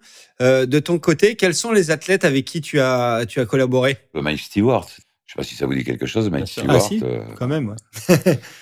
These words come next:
Speaker 3: Bah, qui a fait les grandes heures de Morey Boogie aussi et de,
Speaker 2: Oui,
Speaker 3: et de
Speaker 2: bien
Speaker 3: Off,
Speaker 2: sûr.
Speaker 3: sans
Speaker 2: Après,
Speaker 3: doute,
Speaker 2: qui,
Speaker 3: euh.
Speaker 2: après, qui, après, qui, qui a créé sa ma-, sa marque.
Speaker 3: Ouais, ouais, ouais. Mais moi, je me souviens que quand, euh, quand on était au, au, au collège, tout le monde, euh, tous les bodyboarders parlaient du, c'était quoi, le tur-, le Mac Turbo trois,
Speaker 2: Voilà,
Speaker 3: le
Speaker 2: le
Speaker 3: Mac
Speaker 2: Turbo
Speaker 3: sept sept
Speaker 2: trois,
Speaker 3: Mike
Speaker 2: oui.
Speaker 3: Stewart, enfin,
Speaker 2: Voilà,
Speaker 3: voilà, c'était
Speaker 2: voilà.
Speaker 3: clairement des noms qui, euh,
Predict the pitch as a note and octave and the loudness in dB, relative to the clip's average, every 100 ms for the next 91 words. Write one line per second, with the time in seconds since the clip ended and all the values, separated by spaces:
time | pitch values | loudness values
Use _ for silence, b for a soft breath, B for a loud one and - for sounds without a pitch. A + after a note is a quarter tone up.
0 | B B - A2+ C3 C3+ B2+ A2+ A#2+ B2+ | B B 0 2 4 4 2 4 4 4
1 | A2+ A2+ A2+ A2+ G#2+ G#2+ B2 G#2+ - D#3 | 4 4 4 2 0 2 2 2 -2 -2
2 | D#3 B2+ G#2+ - C3 C#3 - G#2+ C#3 C#3+ | 2 2 4 6 6 6 6 4 4 4
3 | C3 A#2 B2 - A#2 G#2 F#2+ - - E2+ | 4 6 6 6 4 4 0 -4 -2 -2
4 | - A2 G2 F#2 F2 F2 C#2+ D2 D2+ D2+ | 2 2 2 2 0 -2 -6 -4 -2 -2
5 | - D2+ C#2 E2 D#2+ A2+ C#3 D3+ A#2 D2+ | -2 -4 -2 -2 -2 0 0 0 0 -2
6 | C#2+ - C3 B2 - A#2 C#3 C#3+ B2 F#2 | -6 -4 -2 -2 -2 2 2 4 2 0
7 | - - G#2+ A2+ A2 G#2+ A#2+ A#2+ A2 - | -6 -6 0 2 2 0 2 2 2 2
8 | G#2+ A2 G2+ - G#2 G#2+ G2+ F#2 G#2 G2 | 2 4 2 0 -2 0 0 2 2 2
9 | F#2+ F2 G2 F#2 G2 - G#2 A#2+ D3+ - | 2 0 0 0 -2 0 2 4 2 -2
10 | - G#2+ A#2 A2 G2 - G#2+ G2+ G2 G2 | -4 0 2 2 0 0 -2 0 0 2
11 | G#2 B2+ A#2 G#2+ G#2+ G2 G2 F2+ - - | 4 2 0 -2 -2 -2 -4 -6 -10 -10
12 | G#2 A2 G2 - G#2 G2+ G#2+ G#2 A2 - | -2 0 0 -2 -4 -2 -2 -2 -2 -4
13 | G#2+ G2+ G2+ - C#3 D#3 D#3+ - E2+ D2+ | -6 -4 -4 0 4 6 4 2 2 4
14 | C#2 G#2 G#2 A2+ - E2+ A#2+ A2+ G2+ G#2+ | 4 4 4 2 2 2 2 4 2 0
15 | - G#2+ C#3 C#3+ - G#2 G2 G2 A#2 A#2 | -2 2 4 4 0 -2 0 4 4 4
16 | - - - E2+ A2 G#2 G#2+ A2 G#2+ G2 | 0 -4 0 2 2 2 0 -2 -4 -4
17 | F#2 | -4